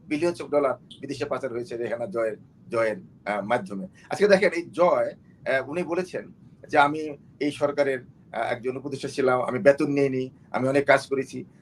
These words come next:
তো উনি বেতন নেননি, আমেরিকা থেকে উনি ডিভোর্স,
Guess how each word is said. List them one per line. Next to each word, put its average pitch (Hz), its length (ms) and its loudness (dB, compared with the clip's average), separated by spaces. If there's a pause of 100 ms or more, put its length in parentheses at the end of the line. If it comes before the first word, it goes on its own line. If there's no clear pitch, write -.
তো 180 100 6
উনি 196 120 6
বেতন 190 420 4
নেননি, 190 520 4
আমেরিকা 175 380 0
থেকে 175 380 -4
উনি 165 160 -8
ডিভোর্স, 151 460 -4